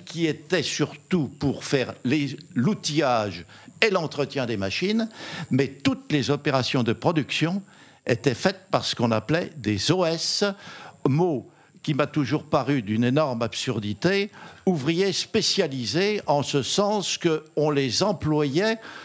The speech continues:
pour n'avoir en, euh, pour n'avoir aucune spécialité, justement, et auquel on ne demandait que d'être, euh, comment dire, des appendices de la machine, des, des hommes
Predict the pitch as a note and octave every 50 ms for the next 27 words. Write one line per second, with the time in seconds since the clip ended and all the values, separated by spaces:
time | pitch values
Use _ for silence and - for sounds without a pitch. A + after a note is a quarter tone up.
0 | - - - - - - - F#3+ E3+ E3+ D#3+ D#3+ D3 B2+ E3+ F#3+ F#3+ F3+ - -
1 | - E3 D3 D3+ D3+ - - _ _ - - D#3+ D#3+ D3+ - - - - - D#3
2 | D#3 D3+ D#3 D#3+ F#3 F3 - - A3 A3 - A4 - - - - C4 B3 A3 -
3 | - - - E3 C#3 - - - E3+ D3 C#3 A#2 - - C3+ A#2 G#2 F2 E2+ F2+
4 | F2 - - B2+ G2+ G#2 A2+ B2+ - C#3+ C#3 D3+ D3 - - F3+ D#3 C#3+ B2+ A#2
5 | C#3+ C#3 C3 C3+ C3+ C3+ A2+ F#3+ G#3 F#3 - - - - D#3+ C#3 B2+ B2 G2 D#3
6 | D#3 C#3 - - C3 C3 B2 A#2 G#2+ F#2+ - - - - D#3 C3 C3 C3 A#2 A2+
7 | B2 A2+ G#2 - - - - - - E3 C3 - - - F#2+ C3+ B2 A2 F#2+ -
8 | F#3 G#3 G3+ - G#3 F3+ D#3+ D3+ E3 C3 - - C#3+ C3+ C3 B2+ B2 A#2+ A2 -
9 | - F#3 G#3 A3 G#3+ F3 B2+ C#3 C3 B2+ A#2 - - - - - - - - A2
10 | D3+ C#3+ B2+ - - F#3+ G#3 F#3 D3+ C3+ C#3